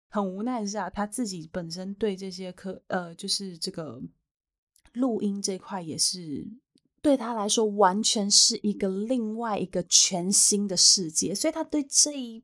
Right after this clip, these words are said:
方面完全是一窍不通，跟 Molly 一样。然后再加上因为我的这个 Audacity，我设定成的是中文的，所以他其实看不懂。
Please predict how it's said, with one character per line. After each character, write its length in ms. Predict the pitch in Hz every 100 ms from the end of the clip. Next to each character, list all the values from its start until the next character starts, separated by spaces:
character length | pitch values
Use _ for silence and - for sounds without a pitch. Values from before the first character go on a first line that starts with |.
| _
方 200 | - 240
面 260 | 247 254 214
完 160 | 196 196
全 120 | 202
是 140 | - -
一 100 | 208
窍 320 | - 262 202
不 140 | 214
通， 220 | 214 196 190
跟 120 | 202
Molly 300 | 214 208 196
一 200 | 170 151 127
样。 160 | 180 - - - -
然 120 | 226
后 60 | 277
再 120 | 339
加 200 | 311 285
上 260 | 277 269 254
因 140 | 247
为 100 | 247
我 240 | 208 175 170
的 400 | 175 170 165 170
这 160 | 196
个 500 | 190 170 165 156 160 -
Audacity， 600 | 185 - - 226 - 180
我 140 | 175
设 260 | - 285 240
定 220 | 247 208
成 400 | - 175 160 170
的 320 | 175 160 160
是 680 | - - - - 202 190 175
中 300 | - 254 262
文 240 | 233 165 160
的， 180 | 147
所 180 | 180 -
以 80 | 190
他 160 | 190 175
其 160 | 160
实 60 | 147
看 240 | - 180
不 80 | 175
懂。 180 | 165